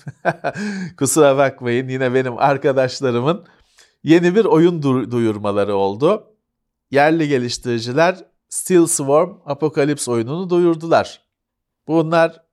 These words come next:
Bilgem Çakır'ı zaten Teknoseyir'e konuk olmuştu. Ee, siz, e, tanıyorsunuz teknoseyirciler olarak. Programcılık camiası da tanıyor. Onun dışında Fevzi var, Kürşat var. Siz henüz Teknoseyir'de tanışamadınız ama bunlar benim çok sevdiğim arkadaşlarım.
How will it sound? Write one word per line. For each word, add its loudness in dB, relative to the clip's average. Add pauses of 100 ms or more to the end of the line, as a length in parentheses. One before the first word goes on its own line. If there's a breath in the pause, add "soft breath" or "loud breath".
(220)
Bilgem 0
Çakır'ı -6
zaten -2
Teknoseyir'e -4
konuk -10
olmuştu. -4 (520 soft breath)
Ee, 0
siz, -6
e, -10
tanıyorsunuz -4
teknoseyirciler -2
olarak. -2 (600)
Programcılık 0
camiası -2
da 0
tanıyor. -2
Onun -4
dışında 0
Fevzi -2
var, 0
Kürşat -4
var. -2 (260 soft breath)
Siz -6
henüz -2
Teknoseyir'de -4
tanışamadınız -4
ama 0
bunlar -6
benim -8
çok -8
sevdiğim -6
arkadaşlarım. -6